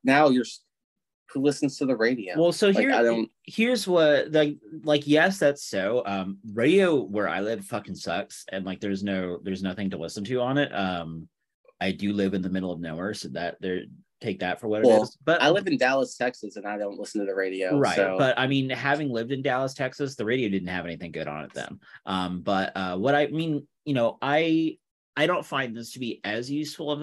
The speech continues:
Speaker 2: of a media, but I, you know, I'll, I'll check out what, you know, Spotify has, like, a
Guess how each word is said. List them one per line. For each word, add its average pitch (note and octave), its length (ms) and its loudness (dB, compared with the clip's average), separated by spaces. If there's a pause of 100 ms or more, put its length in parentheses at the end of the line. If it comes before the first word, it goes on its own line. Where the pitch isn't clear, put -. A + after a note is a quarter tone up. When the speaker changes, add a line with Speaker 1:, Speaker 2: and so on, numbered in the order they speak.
Speaker 2:
of C#3+ 180 -2
a D3 40 -8
media, D3 380 -2
but C3+ 120 0
I, B2 80 2
you D3+ 140 -2
know, C#3 100 0
I'll, C#3+ 240 -2
I'll C#3 220 -2
check D3 240 -2
out C#3 160 2
what, C3 160 0 (120)
you C3+ 120 -6
know, A#2 60 -4
Spotify A#2 760 -2
has, A2+ 240 -2
like, G#2 160 -4
a F#2+ 260 -2